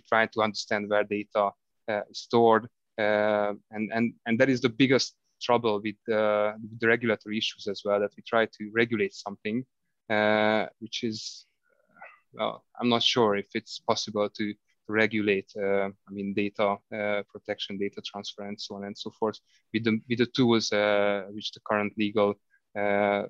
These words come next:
thinking can provide us. But that's a different question. Uh, I,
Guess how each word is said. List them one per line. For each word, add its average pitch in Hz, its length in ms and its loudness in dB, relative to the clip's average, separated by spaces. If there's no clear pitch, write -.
thinking 104 320 -4
can 101 200 -12
provide 95 380 -6
us. - 180 -14
But 104 80 -6
that's 104 220 -4
a - 40 -20
different - 380 -20
question. 104 420 -6
Uh, 101 120 -12
I, 101 160 -10